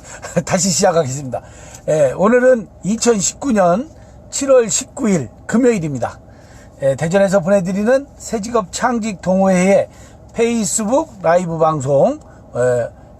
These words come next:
이어가겠습니다. 어, 방금 전에 방송을 시작했다가 이 콜 시스템을 안 꺼놓아가지고, 어, 좀 차질이 있어서 다시 시작했습니다. 예, <laughs> 죄송합니다. 예,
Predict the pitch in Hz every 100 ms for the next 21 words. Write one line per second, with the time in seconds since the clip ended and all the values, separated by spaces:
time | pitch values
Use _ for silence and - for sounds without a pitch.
0 | - 156 160 147 135 - 131 110 - -
1 | - - - - - 143 123 113 - -
2 | - - - - - - - - 156 170
3 | 175 190 180 175 165 - 156 165 175 151
4 | - 202 190 - 151 180 135 - - -
5 | - - 127 120 - 320 254 285 254 226
6 | 202 180 160 - 170 175 - 196 170 156
7 | 139 135 135 165 277 - - - - -
8 | 131 127 120 120 131 170 151 - 226 208
9 | 170 170 147 139 113 - - - - 147
10 | 147 139 160 - 127 127 107 - - 127
11 | 127 - - 143 139 139 143 - - -
12 | - - - - - _ - - - -
13 | - 180 170